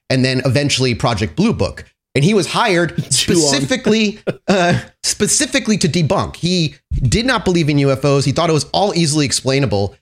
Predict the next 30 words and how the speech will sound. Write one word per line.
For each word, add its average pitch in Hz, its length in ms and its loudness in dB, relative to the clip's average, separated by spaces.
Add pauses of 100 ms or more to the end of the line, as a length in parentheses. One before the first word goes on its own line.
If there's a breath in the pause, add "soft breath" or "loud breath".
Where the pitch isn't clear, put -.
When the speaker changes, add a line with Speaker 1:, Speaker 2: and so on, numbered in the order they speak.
(100)
Speaker 1:
And 160 100 2
then 160 60 2
after 147 180 0
years 170 380 2
of 131 120 2
working, 143 440 0
his 131 140 2
opinion 165 480 0
slowly 147 420 0
changed. 127 680 -2 (100)
And 135 80 2
by 139 140 0
the 123 180 -2
end, 175 180 0
he's 147 120 0
like, 131 160 -2
"No, 135 500 2 (320)
no, 151 300 2
you 139 140 2
need," 143 160 2
and 156 100 4
we're 175 80 4
gonna 185 140 0
talk 180 180 -2
about 143 160 0
him 127 100 2
in 117 80 2
a 120 40 2
minute, 143 260 0
but, 117 140 -4